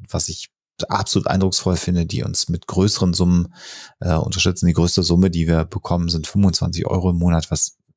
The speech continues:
totaler Irrsinn ist, aber was eben ermöglicht, dass Alexa schon selbstständig ist. Äh, da sind wir sehr, sehr dankbar drüber.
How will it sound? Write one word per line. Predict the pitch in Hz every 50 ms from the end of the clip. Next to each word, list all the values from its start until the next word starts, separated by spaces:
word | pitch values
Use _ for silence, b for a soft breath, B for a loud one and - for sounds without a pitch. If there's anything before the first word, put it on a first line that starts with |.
| _ -
totaler | - - - 101 104 104 - - -
Irrsinn | - 104 101 104 104 101 104 110
ist, | 113 110 - - - - -
aber | - 92 87 87 85 82
was | 85 -
eben | - 85 101 -
ermöglicht, | - 90 82 85 92 - - - -
dass | 87 - -
Alexa | 82 82 90 - - 92
schon | - - 90 82
selbstständig | 82 82 82 - - - 87 87 82 -
ist. | - - - - B B B B B B B B B B B B
Äh, | 101 95
da | 90 87
sind | 80 - 82 82
wir | 80
sehr, | 78 85 82
sehr | 78 85 82 -
dankbar | - 80 85 87 - 87 85 82
drüber. | - - _ - 87 82 80 80